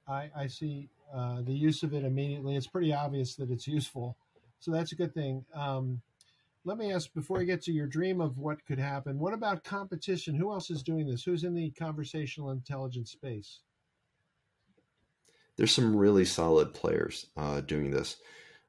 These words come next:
Speaker 2: Uh, so first of all, some A S R providers, speech-to-text A P Is, are getting into the conversation intelligence space.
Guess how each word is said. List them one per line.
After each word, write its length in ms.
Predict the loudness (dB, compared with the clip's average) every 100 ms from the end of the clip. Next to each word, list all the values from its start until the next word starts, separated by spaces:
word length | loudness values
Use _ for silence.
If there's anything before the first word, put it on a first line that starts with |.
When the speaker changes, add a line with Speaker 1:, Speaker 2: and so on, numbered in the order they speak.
| 0
Speaker 2:
Uh, 180 | 4 6
so 440 | 10 10 8 2 _ _ _ _ -2
first 260 | 4 6 8
of 60 |
all, 380 | 10 12 10 4 -2
some 420 | 6 8 8 6
A 140 | 6 6
S 160 | 8
R 160 | 6 6
providers, 440 | 4 0 2 0
speech-to-text 720 | 0 -4 -4 -6 0 0 0 -4
A 80 | -4
P 180 | 0
Is, 280 | 0 0 -2 2
are 100 | 2
getting 420 | 6 6 6 4 4
into 400 | 2 4 0 0
the 100 | 0
conversation 640 | -2 -2 0 0 0 -2
intelligence 520 | -4 -2 -4 -4 -8
space. 380 | -4 -4 -4 -8